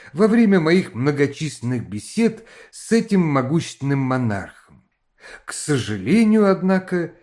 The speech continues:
не увенчавшимся успехом. Но нельзя быть слишком требовательным к королю, который совершенно отрезан от остального мира и вследствие этого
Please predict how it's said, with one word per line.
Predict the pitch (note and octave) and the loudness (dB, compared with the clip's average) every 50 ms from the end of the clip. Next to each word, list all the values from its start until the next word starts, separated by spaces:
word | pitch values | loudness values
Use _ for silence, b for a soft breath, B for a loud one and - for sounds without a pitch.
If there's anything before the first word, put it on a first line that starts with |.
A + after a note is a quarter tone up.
| b b b b b | b b b b b
не | - F#3 A3+ A#3 | 2 4 6 6
увенчавшимся | A3 F#3+ F3+ F3+ E3 C3 B2 - B2 B2+ B2+ A#2+ - - B2 A2 G2+ - - - G#2+ G#2 G2+ G#2 _ _ _ _ _ - | 6 6 4 2 0 -2 -4 -2 -2 -2 -2 -2 -4 -6 -8 -8 -8 -8 -10 -10 -8 -8 -10 -12 _ _ _ _ _ -20
успехом. | A2+ - - - - - E2+ - - - - - _ _ _ _ _ _ _ _ _ _ _ _ _ _ _ _ _ _ _ _ _ _ _ _ _ _ _ - | -18 -16 -16 -16 -16 -18 -16 -16 -16 -18 -20 -20 _ _ _ _ _ _ _ _ _ _ _ _ _ _ _ _ _ _ _ _ _ _ _ _ _ _ _ -10
Но | G#2 G#2+ C3+ D3+ E3 | -2 0 2 4 4
нельзя | F3+ G3 G3+ F#3 E3 D3+ C3+ A2+ F2+ E2 G#2+ B2+ D#3+ F#3 F#3+ | 6 6 4 4 4 2 -2 -6 -6 -6 -4 0 0 0 0
быть | E3+ G3+ G3 - | 0 -2 -4 -6
слишком | - - - F#2 A#2 E3+ G3+ F#3+ - - - E3+ F3+ F3+ E3 - | -8 -14 -12 -6 -2 0 0 0 -2 -4 -4 -2 -2 -2 -2 -4
требовательным | - - G#2 A#2+ D#3+ F3+ E3 D3+ D3+ D3 D3 C#3+ - A#2 B2 B2+ B2+ B2+ B2+ B2 A#2 A#2+ | -8 -8 -2 0 0 0 0 0 -2 -2 -4 -4 -4 -4 -4 -2 -2 -4 -4 -6 -8 -10
к | - _ | -12 _
королю, | - - A#2+ A#2 A2 G2+ F2+ E2+ F#2 B2 C#3+ - b b b b b b b b b b | -4 0 0 2 0 0 -4 -6 -10 -10 -10 -12 b b b b b b b b b b
который | - F#3 F#3 F#3 A3+ A3+ A3+ G#3+ F#3+ | -2 0 2 4 4 4 4 4 2
совершенно | - - - G3+ E3+ E3+ D#3 C#3+ C3 - - - D3+ G3 A3+ A3 G#3+ G#3 G#3+ | 0 0 0 2 2 2 2 0 -4 -6 -6 -2 0 0 2 2 2 0 0
отрезан | G3+ G3+ - G3+ A3+ A3+ G3+ D#3+ E3+ E3+ D#3+ | 0 0 0 0 2 2 2 2 0 0 -2
от | D#3 D3+ - | -2 -4 -4
остального | D#3 B2+ - - - - C3+ C3 C#3 D3 C#3 A#2 G#2+ | -6 -8 -8 -8 -6 -4 -2 -2 0 0 0 0 -2
мира | G#2 A2+ D#3+ G#3 A#3+ A#3+ G#3+ G#3 G3 G3+ B B B B B B B B - | -2 -2 0 2 2 2 2 2 0 -2 B B B B B B B B 0
и | G3 G3 | 0 0
вследствие | - - - F3 F#3+ A3 A3+ G#3+ G#3+ - - - - C#3+ D#3+ D#3+ D#3 D3+ | 0 -2 -4 0 2 2 2 2 0 -2 -8 -10 -6 -4 -2 -2 -2 -4
этого | - - - F#3+ A3+ A#3 G#3 - - - A2 G2+ F2 D#2+ - | -6 -6 -4 0 2 2 2 0 -2 -6 -10 -10 -12 -14 -20